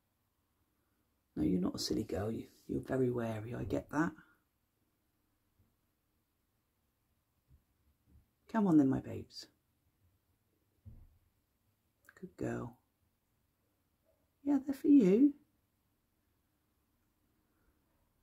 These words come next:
Are you just gonna take the one? There is two.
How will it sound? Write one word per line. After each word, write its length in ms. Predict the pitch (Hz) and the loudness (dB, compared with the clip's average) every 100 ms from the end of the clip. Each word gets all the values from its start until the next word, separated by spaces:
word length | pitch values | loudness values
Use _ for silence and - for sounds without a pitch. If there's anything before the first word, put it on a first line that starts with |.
| _ _ | _ _
Are 40 | 175 | -12
you 160 | 165 | -10
just 100 | 165 | -8
gonna 140 | - 160 | -6 -6
take 180 | - 170 | -6 -4
the 80 | |
one? 280 | 160 131 127 - - - - - - - - - - - - - - - - | -2 -2 -2 -6 -18 -20 -20 -20 -20 -20 -20 -20 -20 -18 -18 -20 -20 -14 0
There 120 | 202 | 2
is 140 | 220 | 2
two. 520 | - 233 190 202 240 | 2 4 6 6 4